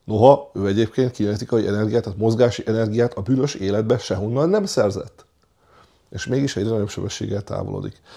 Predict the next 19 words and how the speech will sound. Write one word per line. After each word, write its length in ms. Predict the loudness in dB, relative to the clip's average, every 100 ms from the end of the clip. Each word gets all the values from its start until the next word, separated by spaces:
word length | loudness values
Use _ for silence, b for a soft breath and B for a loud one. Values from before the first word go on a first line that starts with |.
| B
És 160 | -6 0
minél 280 | 4 4
több 180 | 6 6
létforrás 600 | 6 4 2 2 2 2
jelenik 220 | -2 -2
meg 120 | -6 -6
hatványozottan, 680 | -6 -4 -4 -2 -2 -2
annál 360 | 2 2 4 4
nagyobb 200 | 6 4
sebességgel 500 | 2 -4 -4 -6 -8
fog 140 | -6
ez 140 | -8 -6
távolodni. 540 | -6 -6 -8 -10 -16 b b b b b b
Ugye 180 | 2 2
azt 160 | 4
azért 220 | 2 4 4
el 100 | 4
lehet 200 | 4 2
képzelni, 680 | -2 0 0 -2 -2 -4